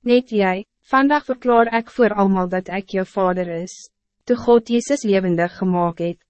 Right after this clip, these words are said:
het hy dit eens en vir altyd gedoen. Jezus sal nooit weer doodgaan en in die dodenryk vergaan nie. So het God alles waar laat word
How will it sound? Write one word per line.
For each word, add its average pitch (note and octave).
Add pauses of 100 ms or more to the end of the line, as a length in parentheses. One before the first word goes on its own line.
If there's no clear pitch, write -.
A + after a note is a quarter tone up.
(100)
het F#3+
hy G#3
dit A3 (100)
eens A3
en A3
vir G#3
altyd G3
gedoen. F3+ (680)
Jezus A#3+
sal C#4+
nooit A#3+
weer G3
doodgaan G3
en F#3
in G3
die G3+
dodenryk G3
vergaan F3+
nie. F#3 (300)
So -
het D4
God G3+
alles A3
waar F#3+
laat G#3
word G#3+